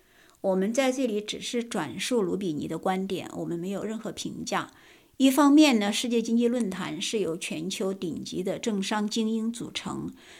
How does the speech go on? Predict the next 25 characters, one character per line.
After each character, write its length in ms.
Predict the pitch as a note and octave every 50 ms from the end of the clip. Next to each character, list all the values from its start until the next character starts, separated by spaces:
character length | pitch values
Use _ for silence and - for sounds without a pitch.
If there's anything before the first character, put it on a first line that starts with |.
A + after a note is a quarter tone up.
| - -
另 180 | - A#3+ B3 B3
外 140 | A#3+ A3+ A3
一 80 | G#3
方 200 | G#3+ - A3+ A3
面 220 | A3+ A3 G3+ F#3 F3+
呢， 100 | F3+ F#3+
世 200 | - - A3+ G#3
界 120 | G#3 G3
各 140 | G3 A#3+ A#3+
个 140 | A3 F#3 F3
国 200 | - D#3+ D#3+ D#3+
家 320 | - F#3 F3 E3+ - - -
都 200 | G#3 G#3 G#3 G#3
有 200 | G3+ D#3+ D#3+ F#3+
许 260 | F#3+ - - - A3
多 180 | - F#3+ G3 G3+
人 220 | F3+ D#3+ D#3 -
对 160 | - G3 F#3+
他 180 | F#3 G3+ G3 F3+
们 140 | F3+ F#3 F#3
持 260 | - - - - E3
批 220 | - - - A#3+
评 180 | A#3 A3+ D#3 D#3
态 240 | F3+ F#3 G3 D#3+ D#3
度。 280 | - - - - -